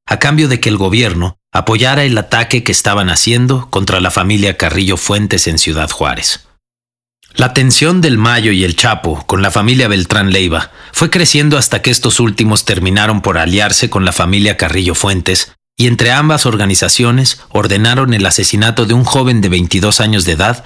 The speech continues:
llamado Edgar Guzmán, hijo del Chapo, el cual ocurrió en las vísperas del Día de las Madres en el estacionamiento de un centro comercial.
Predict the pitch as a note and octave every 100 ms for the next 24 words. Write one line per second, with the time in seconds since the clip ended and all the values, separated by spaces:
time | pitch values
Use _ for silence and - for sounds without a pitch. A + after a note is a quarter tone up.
0 | - - F#2+ G#2+ G#2+ G#2+ - A#2 A2 A2
1 | G2 F2+ - D#2+ C#2+ - _ _ - -
2 | A#2+ G#2+ F2+ D#2 E2+ - - - _ _
3 | _ _ - F#2 A#2+ C3 A#2 A2 G2 A#2
4 | B2+ A#2 F#2 G#2+ - G#2 G2 E2+ F2 G2
5 | G2 E2+ D#2 G2+ G2 F2+ F2 - _ _
6 | A#2 A2 G#2+ - A2 - G2+ G2+ C3 C3+
7 | C3+ B2+ - F#2+ A#2 - G2+ D#2 D#2 D#2+
8 | D2+ - A#1+ -